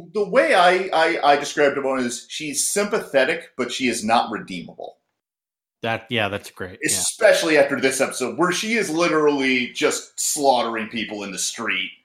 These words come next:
Speaker 1: and laughing while she does it.
Speaker 2: Yeah, and we find out that, you know, she abandoned her own people, that her, her thirst for power, you know,
Speaker 1: Right.
Speaker 2: has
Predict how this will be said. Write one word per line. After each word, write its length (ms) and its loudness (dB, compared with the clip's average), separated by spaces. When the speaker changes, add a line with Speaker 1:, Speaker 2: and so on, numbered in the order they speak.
Speaker 1:
and 240 0
laughing 360 -2
while 160 -16
she 140 -10
does 300 0
it. 180 2
Speaker 2:
Yeah, 180 4
and 120 6
we 80 6
find 280 4
out 200 4
that, 260 0
you 80 -4
know, 200 -6
she 280 -4
abandoned 540 0
her 240 -2
own 180 -6
people, 640 0
that 260 -8
her, 560 -10
her 300 -14
thirst 340 -4
for 200 -14
power, 840 2
you 200 -6
know, 220 -6
Speaker 1:
Right. 160 -4
Speaker 2:
has 260 -12